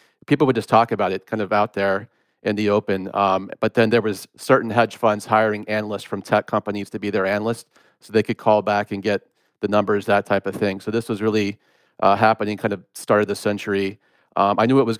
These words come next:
going on. I, I never felt at that point in my career I need to be part of that group. I was already doing quite well. After my first fund, I worked at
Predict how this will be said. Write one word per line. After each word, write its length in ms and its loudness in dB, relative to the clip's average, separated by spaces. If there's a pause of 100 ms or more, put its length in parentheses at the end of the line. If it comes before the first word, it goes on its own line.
going 180 2
on. 360 2
I, 260 0
I 40 0
never 200 2 (400)
felt 180 4
at 60 -4
that 160 0
point 180 2
in 100 -6
my 40 0
career 260 2
I 20 -2
need 180 -2
to 80 -4
be 20 -2
part 240 2
of 60 2
that 140 0
group. 160 2
I 120 2
was 80 -6
already 240 0
doing 120 -4
quite 320 2
well. 160 4 (460)
After 220 2
my 140 2 (140)
first 220 0
fund, 320 2
I 60 2
worked 240 -2
at 80 2